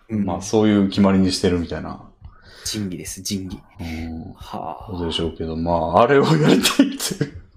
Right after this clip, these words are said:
Speaker 1: うん。
Speaker 2: あれのもっとライト版をやりたいってことですよ。
Speaker 1: うん。
Speaker 2: すごいな。
Speaker 1: いや、やっぱ、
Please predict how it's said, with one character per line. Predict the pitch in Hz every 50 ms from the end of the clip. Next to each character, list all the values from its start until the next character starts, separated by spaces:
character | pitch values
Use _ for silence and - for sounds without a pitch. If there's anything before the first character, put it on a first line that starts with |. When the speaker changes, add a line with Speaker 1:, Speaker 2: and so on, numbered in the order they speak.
| - - - - - - 127
Speaker 1:
う |
ん。 | 123
Speaker 2:
あ | 160 185
れ | 202
の | 202 190
も | 175 185 202
っ | -
と | - 120
ラ | 123 151 185
イ | 196
ト | 190 185
版 | 143 127 - - 110 -
を | -
や | - 196
り | - 226
た | - 202 -
い |
っ | -
て | - 101
こ | 101 95
と | 92 90
で |
す | - - -
よ。 | 147 139
Speaker 1:
う | 151 143 147
ん。 | 156 - - _ _ _ - - - - - - - - - - - - - - -
Speaker 2:
す | - - - 113 107
ご | 120 160 143
い | 123
な。 | 123
Speaker 1:
い |
や、 | 120 117 120
や | 123
っ | 123
ぱ、 | 131 123 -